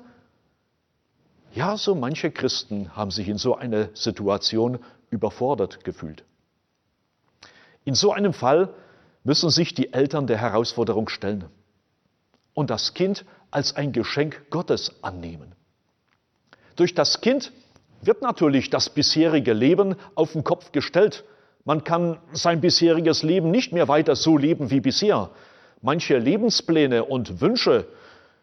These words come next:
die kommen ins Wa-, Wanken und müssen begraben werden.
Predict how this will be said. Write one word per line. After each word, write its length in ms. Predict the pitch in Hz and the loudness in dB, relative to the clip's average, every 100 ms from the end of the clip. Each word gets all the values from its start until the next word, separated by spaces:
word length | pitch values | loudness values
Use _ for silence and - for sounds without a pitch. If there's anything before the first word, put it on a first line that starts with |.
| _ - | _ -12
die 80 | |
kommen 220 | - 120 135 | -4 -4 -2
ins 280 | 131 - | -4 -2
Wa-, 180 | 110 - - | 0 -2 -2
Wanken 540 | 101 143 175 202 220 - _ _ | -2 0 0 0 -2 -4 _ _
und 180 | 156 113 | -4 0
müssen 300 | 131 - 135 | 0 0 0
begraben 480 | 147 123 151 180 120 | 0 2 0 0 0
werden. 300 | 95 90 | -2 -2